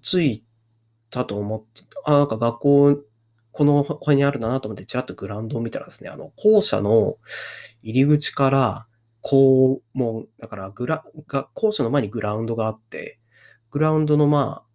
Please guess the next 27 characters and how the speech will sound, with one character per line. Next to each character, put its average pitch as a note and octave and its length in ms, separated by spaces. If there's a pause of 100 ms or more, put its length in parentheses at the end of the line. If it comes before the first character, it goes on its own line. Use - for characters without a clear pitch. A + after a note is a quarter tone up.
(320)
さ - 160
ら B2+ 80
に、 F2+ 240 (220)
え - 500
ー、 - 40 (520)
手 - 80
前 A2 240
に、 A2 140
ま A#2+ 140
あ、 - 20
道 A#2+ 200
路 G2 200 (440)
と G2 100
の F2+ 100
隔 - 100
た F#2+ 180
り - 20
の - 40
と F#2+ 80
こ F3+ 120
ろ G#3+ 40
に - 100
校 F#2 200
門 F2+ 180
が - 140
あ - 60
っ - 40